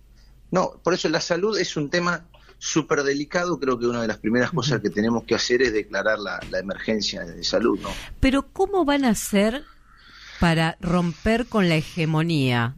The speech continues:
Speaker 2: de Infran, que está como vicegobernador desde el ochenta y siete, que gobierna desde el noventa y cinco, o sea que va, que está yendo por su octavo periodo,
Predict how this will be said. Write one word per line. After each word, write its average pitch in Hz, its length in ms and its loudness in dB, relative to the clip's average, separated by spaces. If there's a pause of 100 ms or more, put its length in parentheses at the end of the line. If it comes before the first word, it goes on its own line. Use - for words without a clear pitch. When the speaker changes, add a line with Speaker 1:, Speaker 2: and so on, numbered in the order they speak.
Speaker 2:
de 175 140 0
Infran, 214 540 0
que 233 80 -2
está 151 260 0
como 160 240 2
vicegobernador 196 960 2
desde 196 220 2
el 165 80 2
ochenta 170 400 0
y 160 60 2
siete, 240 540 -2 (680)
que 202 160 4
gobierna 233 640 0
desde 190 200 2
el 180 80 0
noventa 170 320 0
y 160 80 2
cinco, 240 420 0
o 190 40 2
sea 165 220 0
que 156 160 0
va, 151 160 2
que 147 160 -8
está 156 220 0
yendo 190 340 2
por 160 100 -2
su - 140 -2
octavo 202 480 0
periodo, 233 680 0